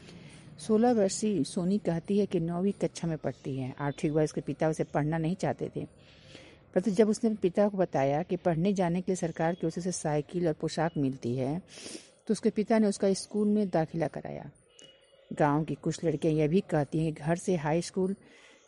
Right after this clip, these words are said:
छः सात किलोमीटर की दूरी तय करके जाना पड़ता है। पहले पैदल जाने की मजबूरी थी, लेकिन अब साइकिल मिल जाने से लड़कों की तरह स्कूल जाने का अनुभव होता है।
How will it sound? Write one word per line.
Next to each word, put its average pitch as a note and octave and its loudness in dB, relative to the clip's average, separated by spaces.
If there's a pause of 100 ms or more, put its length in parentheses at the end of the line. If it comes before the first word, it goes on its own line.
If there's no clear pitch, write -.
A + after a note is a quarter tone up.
(120)
छः G3 2
सात F3+ 2
किलोमीटर F3 2
की E3+ 2
दूरी E3 2
तय E3 2
करके D#3+ -2
जाना C3+ 2
पड़ता C#3 -4
है। C3 -8 (320)
पहले F3 4
पैदल E3+ 4
जाने D#3 4
की E3 0
मजबूरी C#3+ 0
थी, - -4
लेकिन C#3 0
अब F#3+ 2 (540)
साइकिल A3+ 4
मिल G#3+ 6
जाने F#3 4
से F#3 -4
लड़कों E3 4
की F3 -2
तरह E3 4
स्कूल E3 -2
जाने D3+ 2
का D3+ 0
अनुभव C#3+ 0
होता C#3 -4
है। - -8